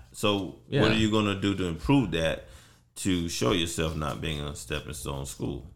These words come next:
Speaker 2: Yeah, like, that's what I'm saying. Like, I wonder if it goes more deeper than just, "Okay, well, this is where we wanna be, this is what we're gonna offer you, and that's it."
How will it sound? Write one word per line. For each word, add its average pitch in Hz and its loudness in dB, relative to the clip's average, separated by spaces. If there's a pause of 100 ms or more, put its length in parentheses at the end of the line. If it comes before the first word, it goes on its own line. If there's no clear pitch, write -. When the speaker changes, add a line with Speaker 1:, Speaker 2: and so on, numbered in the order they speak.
Speaker 2:
Yeah, 98 6
like, 78 4
that's 101 6
what 87 2
I'm 82 0
saying. 87 2
Like, 76 2
I 80 2
wonder 90 4
if 82 0
it 80 4
goes 85 4
more 80 0
deeper 78 2
than 73 0
just, 69 -2 (140)
"Okay, 73 4
well, 69 2 (580)
this 85 0
is 78 -4
where 80 4
we 78 4
wanna 78 2
be, 73 4 (160)
this 78 -2
is - -6
what 76 2
we're 73 0
gonna 76 0
offer 69 -2
you, 67 0
and 67 -2
that's 65 -4
it." 73 0